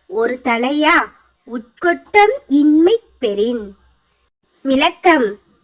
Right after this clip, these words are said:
உள்ளத்தில் கோணுதல் இல்லாத தன்மையை உறுதியாக பெற்றால் சொல்லிலும் கோணுதல் இல்லாதிருத்தல்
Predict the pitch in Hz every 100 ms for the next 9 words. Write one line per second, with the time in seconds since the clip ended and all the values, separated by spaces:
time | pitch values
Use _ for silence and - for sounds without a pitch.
0 | _ _ _ _ - 330 381 480 480 -
1 | 302 247 - 330 359 453 453 403 - 269
2 | 277 262 262 269 311 381 - 254 220 254
3 | 285 285 311 294 233 _ _ _ _ _
4 | - 285 294 320 311 311 349 359 - -
5 | 240 226 _ 277 285 220 - _ _ _
6 | _ - - 277 233 254 330 311 339 508
7 | - _ 285 277 349 381 339 269 233 226
8 | 247 285 302 269 233 - 277 277 214